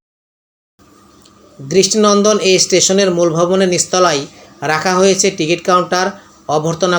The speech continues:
কক্ষ, লকার, তথ্যকেন্দ্র, মসজিদ, শিশুদের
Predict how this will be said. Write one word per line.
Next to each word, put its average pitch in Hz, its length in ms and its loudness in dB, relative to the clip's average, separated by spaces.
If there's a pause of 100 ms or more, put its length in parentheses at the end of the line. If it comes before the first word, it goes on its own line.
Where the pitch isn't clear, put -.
কক্ষ, 170 220 -2 (600)
লকার, 170 400 0 (460)
তথ্যকেন্দ্র, 175 600 -2 (520)
মসজিদ, 156 400 0 (540)
শিশুদের 185 420 0